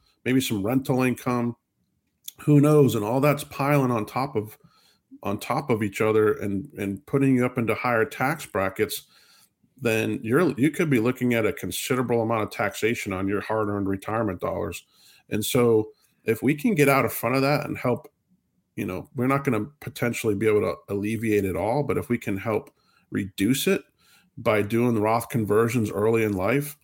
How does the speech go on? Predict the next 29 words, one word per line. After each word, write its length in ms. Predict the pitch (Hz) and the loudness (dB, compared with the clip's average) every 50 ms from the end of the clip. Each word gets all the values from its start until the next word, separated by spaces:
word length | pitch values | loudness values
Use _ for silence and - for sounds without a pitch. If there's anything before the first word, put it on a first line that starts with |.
| _ _ _ _ - _ _ | _ _ _ _ -20 _ _
then, 360 | - 117 110 113 107 101 95 98 | -2 -2 0 0 0 0 -2 0
then 140 | - 117 110 | 0 0 2
that's, 420 | 110 120 131 131 - - - - - - | 2 0 0 0 -2 -6 -6 -8 -8 -2
that's 220 | - 127 127 - | 0 0 0 0
what 100 | - 127 | -2 -2
we're 160 | - 113 113 117 | 0 0 0 0
gonna 180 | 117 104 95 | 0 0 -2
do. 340 | 90 110 120 120 104 - - _ _ _ _ _ _ _ _ _ _ - | 0 0 0 0 0 -2 -4 _ _ _ _ _ _ _ _ _ _ -6
Um, 480 | - 92 92 101 104 104 101 104 - | -4 -4 -2 -2 -4 -4 -4 -4 -2
we've 200 | 107 127 156 147 | 2 2 2 4
had 240 | 147 151 123 110 - | 4 2 2 2 0
people 560 | - - 120 120 - 117 113 113 110 107 101 101 - _ _ _ _ _ _ - 131 113 101 | 0 -2 -2 -2 0 2 4 4 4 2 2 -4 -10 _ _ _ _ _ _ -10 -10 -8 -2
do 200 | - 123 127 123 | 0 2 2 4
their 200 | 120 117 117 110 | 4 4 2 2
entire 520 | 104 104 - - - 117 123 127 123 120 | 0 -2 -4 -4 -2 0 2 2 2 0
four 300 | - - - 131 120 117 | -2 -2 0 2 2 4
oh 40 | 110 | 2
one 160 | 110 113 113 | 2 0 -2
Ks 360 | - - 135 139 147 135 104 | -2 0 2 4 4 4 4
all 200 | 107 107 117 117 | 2 0 0 0
in 80 | 113 113 | 0 0
one 180 | 117 117 110 | -2 -2 -2
shot 440 | 110 - - 117 120 139 - - - _ - | -2 -2 -2 -2 -2 -2 -6 -8 -10 _ -10
and 100 | 110 95 | -10 -8
just 160 | 98 101 - | -8 -8 -2
get 140 | - 107 104 | 0 0 0
it 80 | 95 | 2
over 220 | 101 110 135 135 110 | 2 0 0 0 -2
with. 260 | 85 82 90 - - | -4 -4 -6 -8 -16